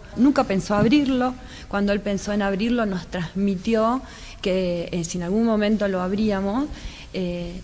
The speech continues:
que fuera con fines benéficos. Y bueno, a mí se me ocurrió instantáneamente cuando yo pensé en publicarlo, eh, con un fin benéfico. Surge Soles, hablando con una amiga,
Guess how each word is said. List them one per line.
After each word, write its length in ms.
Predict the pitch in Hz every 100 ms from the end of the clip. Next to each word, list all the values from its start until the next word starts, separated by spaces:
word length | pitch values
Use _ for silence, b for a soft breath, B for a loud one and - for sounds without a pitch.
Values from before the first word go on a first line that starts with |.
| - -
que 100 | 180
fuera 340 | - 220 240
con 140 | 220
fines 280 | 185 196 196
benéficos. 680 | 180 170 156 - 143 165 - -
Y 140 | 269
bueno, 240 | 339 339
a 20 | 294
mí 100 | 330
se 100 | 359
me 80 |
ocurrió 300 | 269 233 247
instantáneamente 1400 | 262 214 208 202 190 - 196 196 233 247 233 233 226 190 202
cuando 260 | 190 185
yo 140 | 175 202
pensé 280 | 208 185 202
en 60 |
publicarlo, 800 | 190 202 185 190 202 240 240 190 -
eh, 320 | 180 180 180 175 170 165 160 156 - -
con 160 | 180
un 80 | 185
fin 200 | 175 190
benéfico. 560 | 170 165 156 - - 165
Surge 880 | - 269 285 254 277 254 247 233 226 -
Soles, 640 | - - 262 285 302 294 -
hablando 400 | 180 196 208 208
con 300 | 196 190 185
una 180 | 208 202
amiga, 720 | 202 254 262 240 233 233 240